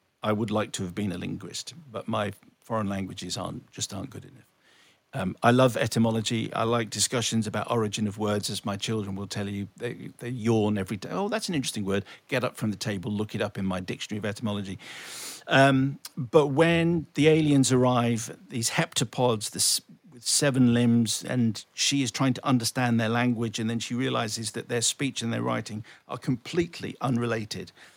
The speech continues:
I just thought it was absolutely fascinating. So an extraordinary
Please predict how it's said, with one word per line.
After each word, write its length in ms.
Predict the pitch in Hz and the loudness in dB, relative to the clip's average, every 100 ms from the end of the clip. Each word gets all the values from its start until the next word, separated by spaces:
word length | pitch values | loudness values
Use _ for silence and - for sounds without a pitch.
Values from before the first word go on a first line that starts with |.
| _ _ _ - | _ _ _ -2
I 80 | 135 | 0
just 180 | 135 | 4
thought 120 | 156 123 | 4 4
it 80 | |
was 160 | 117 120 131 | 2 0 -2
absolutely 460 | 143 - 120 107 | -4 -2 -4 -4
fascinating. 600 | - 117 - 107 101 95 | -4 -4 -2 -4 -6 -4
So 320 | - 120 117 - _ _ _ _ | 0 2 0 -4 _ _ _ _
an 100 | - | -4
extraordinary 920 | 123 - - 156 151 135 127 113 107 | -2 0 2 2 4 4 4 2 -2